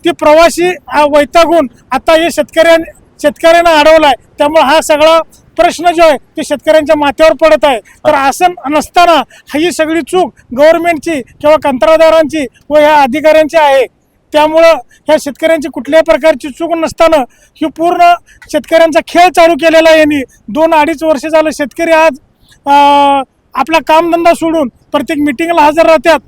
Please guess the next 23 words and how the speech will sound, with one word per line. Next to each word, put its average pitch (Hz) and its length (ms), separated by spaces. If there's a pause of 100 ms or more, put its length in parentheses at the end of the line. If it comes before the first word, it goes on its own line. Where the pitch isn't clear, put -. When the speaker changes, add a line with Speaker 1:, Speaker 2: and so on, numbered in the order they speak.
(160)
Speaker 1:
कोर्टात 294 360
हजर 320 240
राहतात, 320 340 (260)
परंतु 311 220
यांनी 320 180
कुठल्या 311 340
प्रकारे 320 400
यांच्याकडे 311 420 (320)
लक्ष 302 300
दिलेलं 330 420
नाही. 320 140 (260)
दुर्लक्ष 294 440 (120)
करून, 330 280 (260)
हाणून 330 300
पाडून 330 440 (280)
हा 311 140
दांडगावना 302 560
रस्ता 311 240
करण्याचा 294 420
घाट 254 220
त्यांनी 285 240
घातलेला 233 380
आहे. 170 80